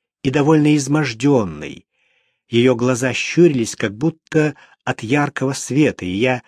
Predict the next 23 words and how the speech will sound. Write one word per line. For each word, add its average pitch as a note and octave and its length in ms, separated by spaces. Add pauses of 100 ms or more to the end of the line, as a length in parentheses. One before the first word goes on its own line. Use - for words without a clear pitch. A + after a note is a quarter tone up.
(160)
тщетно - 580
пытался A#2+ 560
определить, B2 500 (180)
чем F3 380
же, D#3 160
кроме D#3+ 380
неуловимо D#3 760
властного C3 580
выражения A#2 520
лица, A2 560 (600)
она D#3 200
похожа C#3+ 400
на C#3 100
своего C3+ 400
брата. - 540 (1160)
Если C#3 360
Палмер B2 720
был B2 280
красив, - 880 (960)
то F2 120
она G2+ 340
почти - 460
уродлива. D3 800